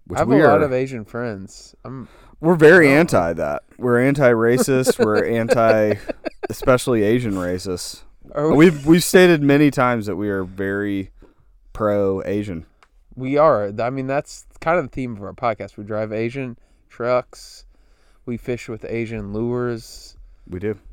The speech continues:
Speaker 2: I mean, my
Speaker 1: I asked, I
Speaker 2: I was
Speaker 1: asked
Speaker 2: gonna
Speaker 1: my
Speaker 2: say
Speaker 1: buddy, if I, uh, my w-, single Asian friend, if
Speaker 2: Have you ever drank an Asian beer?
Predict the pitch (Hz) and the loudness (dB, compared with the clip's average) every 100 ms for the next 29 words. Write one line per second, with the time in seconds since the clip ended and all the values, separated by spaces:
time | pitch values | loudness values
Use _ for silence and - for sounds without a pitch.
0 | - _ _ _ - 110 117 113 104 101 | -20 _ _ _ -12 -8 -6 -8 -10 -14
1 | _ - _ _ _ - - 113 107 120 | _ -20 _ _ _ -20 -14 -6 0 2
2 | 147 214 - - 127 143 175 143 147 143 | 4 4 0 0 4 6 6 4 4 4
3 | 123 139 190 143 113 - 110 104 - - | 6 8 8 6 2 0 -2 -2 -8 -20
4 | - - - - - 92 104 98 92 - | -20 -20 -20 -18 -10 -4 -2 -4 -6 -10
5 | - - 120 127 95 127 131 90 90 90 | -8 -6 -2 0 0 -2 -4 -6 -6 -6
6 | 107 - - 92 - - _ _ - 143 | -6 -10 -8 -8 -8 -20 _ _ -10 2
7 | 170 220 185 185 185 160 165 156 123 139 | 2 2 -2 -2 -2 -4 -4 -8 -8 -8
8 | 202 | -10